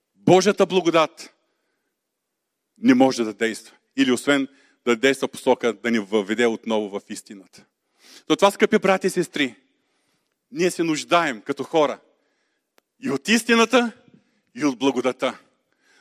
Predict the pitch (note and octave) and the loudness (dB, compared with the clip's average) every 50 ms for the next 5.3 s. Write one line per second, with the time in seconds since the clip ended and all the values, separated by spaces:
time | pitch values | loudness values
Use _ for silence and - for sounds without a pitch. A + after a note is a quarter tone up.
0 | _ - D#3+ - G#3+ A3 - G#3+ G3 D#3 G3+ A3+ A3 F#3+ G#3 B3 A#3+ B3 A#3+ A3+ | _ -4 0 2 2 2 2 0 2 4 2 2 2 2 0 0 2 2 2 2
1 | A3+ - A#3+ B3 A#3+ A3 - _ _ _ _ _ _ _ _ _ _ _ _ D#3 | 2 2 2 2 2 -2 -10 _ _ _ _ _ _ _ _ _ _ _ _ -6
2 | D#3+ F3+ E3+ E3 E3 E3+ E3+ D#3+ E3+ D#3+ - - - - E3+ D#3+ D#3 D#3 D#3+ F3+ | -2 -2 0 0 0 0 0 -2 -2 -4 -6 -8 -8 -6 -4 -2 -2 -2 -4 -4
3 | E3+ - D#3 D3 C#3 - D3+ C#3 - - B2+ A#2+ A2+ - _ - _ _ _ _ | -6 -6 -6 -6 -6 -8 -10 -12 -10 -12 -12 -14 -14 -16 _ -20 _ _ _ _
4 | _ _ _ _ _ _ _ - - A3+ B3+ B3+ - C#4+ C4+ C4+ C#4 C#4 C#4 C4 | _ _ _ _ _ _ _ 2 4 4 4 4 2 0 0 2 2 2 2 4
5 | C4+ C4+ C4 A#3+ - | 4 2 0 0 -6